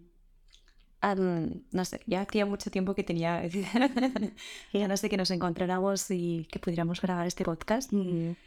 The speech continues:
Speaker 1: Em, y el primer episodio que grabé, eh, fue hablando de mi historia y me, me, me hace mucha ilusión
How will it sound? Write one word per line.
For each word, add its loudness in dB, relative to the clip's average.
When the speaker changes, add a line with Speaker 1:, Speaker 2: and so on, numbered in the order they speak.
Speaker 1:
Em, 0
y 2
el 0
primer 0
episodio 0
que 2
grabé, 2
eh, 0
fue 0
hablando 4
de 4
mi -2
historia 2
y 4
me, 0
me, 2
me 0
hace 2
mucha 2
ilusión 2